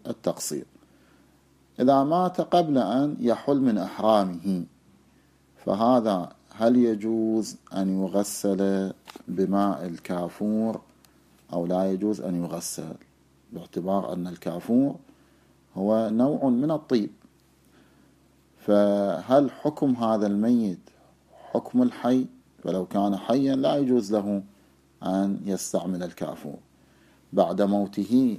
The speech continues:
هل الحكم كذلك لا يجوز أن يغسل بالكافور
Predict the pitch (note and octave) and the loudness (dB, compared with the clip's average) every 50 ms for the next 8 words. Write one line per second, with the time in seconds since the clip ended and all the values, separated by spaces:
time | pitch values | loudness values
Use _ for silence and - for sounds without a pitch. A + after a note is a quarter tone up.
0 | - - - G2+ G#2+ A#2+ B2 A2 - - B2+ B2+ - B2+ B2 - - A#2+ A2 A2+ | -8 -8 -4 -2 0 2 0 0 0 -4 -4 -2 0 -2 -2 0 0 0 0 0
1 | A2+ A#2 A2+ A2+ A2 - - - G2 G2+ G2+ G2+ G2+ F#2+ G#2+ A2 G#2+ G2+ - - | 0 -2 -2 -4 -6 -6 -6 -4 -2 0 2 0 0 0 0 0 0 0 -2 -4
2 | - - _ _ _ _ _ _ _ _ _ _ _ G2 G2 F#2+ F#2+ F#2+ F#2 G2 | -12 -20 _ _ _ _ _ _ _ _ _ _ _ -4 0 0 2 2 2 0
3 | G2 - - - F#2+ F2+ F2 F2+ G2 F#2+ - - G#2 G#2 G2+ - - G#2+ G#2 G#2+ | -2 -2 -2 -2 -2 0 0 -2 -4 -4 -4 -2 -2 -2 -2 -2 -4 -4 -4 -4